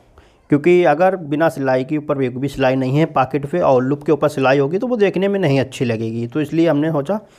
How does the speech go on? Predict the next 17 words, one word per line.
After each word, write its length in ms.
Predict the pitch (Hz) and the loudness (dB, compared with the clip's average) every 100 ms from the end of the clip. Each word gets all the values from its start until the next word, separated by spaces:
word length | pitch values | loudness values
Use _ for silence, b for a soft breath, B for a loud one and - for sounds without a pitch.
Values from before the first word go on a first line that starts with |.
| b | b
बिना 200 | 127 131 | -4 -4
सिलाई 320 | 127 127 120 117 | -2 -2 -2 -2
की 140 | 156 | -2
लुप 220 | 160 120 | -4 -4
भी 240 | 135 160 214 | -4 -2 0
रखना 320 | 135 131 123 | 0 0 -2
चाहिए, 480 | 120 120 98 113 113 117 b b b _ | 0 -2 0 -4 -4 -8 b b b _
तो 60 | 143 | 0
एक 220 | 151 185 | 2 2
लुक 280 | 160 170 - | 0 0 2
आएगा 400 | 117 147 175 175 | 2 4 4 4
अलग 220 | 135 127 | 4 0
सा 140 | - 196 | -2 -4
बिल्कुल 400 | - 147 147 208 | -4 -8 -6 -6
फिनिशिंग 480 | - 135 123 123 120 | -2 -4 -4 -6 -4
के 100 | 120 | -4
साथ। 340 | 123 113 | -4 -6